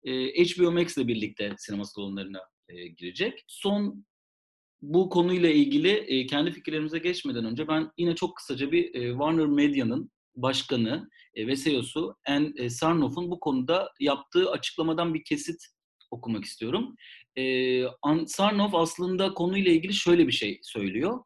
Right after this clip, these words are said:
"Kimse bizim kadar aslında beyaz perdenin yeniden şahlanmasını isteyemez." diyor ve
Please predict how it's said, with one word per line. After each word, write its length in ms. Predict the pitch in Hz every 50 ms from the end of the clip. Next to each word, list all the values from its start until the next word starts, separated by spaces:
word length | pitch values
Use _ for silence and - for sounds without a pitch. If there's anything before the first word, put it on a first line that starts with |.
| _ _ -
"Kimse 340 | - 196 202 196 196 180 170
bizim 200 | 165 175 202 196
kadar 320 | 180 160 151 180 196 202
aslında 420 | 170 160 160 - 165 165 180 175
beyaz 280 | 160 156 165 175 170 -
perdenin 360 | 160 147 147 143 156 170 185
yeniden 480 | 175 170 165 170 156 151 151 180 196 - _
şahlanmasını 1000 | - - - 143 139 147 147 147 147 143 143 - - 147 160 185 208 214 - - _ _ _ -
isteyemez." 640 | - - - - 175 170 175 175 139 110 101 - -
diyor 200 | 123 151 - -
ve 220 | 175 170 185 -